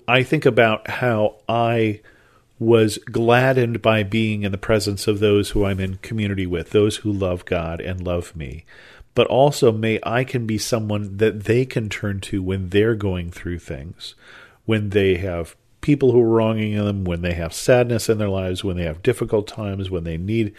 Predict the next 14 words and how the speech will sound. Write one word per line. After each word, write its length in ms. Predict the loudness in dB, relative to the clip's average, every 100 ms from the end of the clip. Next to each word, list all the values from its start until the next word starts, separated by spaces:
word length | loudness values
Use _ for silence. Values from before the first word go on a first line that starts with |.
| -16 -20 -12 -2
a 40 |
word 220 | 2 2
of 80 | 2
encouragement 960 | -4 -8 0 6 6 6 -2 -6 -4 -4
or 260 | -4 -4
advice 540 | -4 0 0 0 0 -2
or 40 |
whatever. 480 | 0 0 0 -2 -2
May 160 | -4 -4
I 220 | -2 -2
be 180 | -2 -2
one 240 | 0 -2
of 200 | -4 -6
those 520 | -4 -2 -2 -4 -8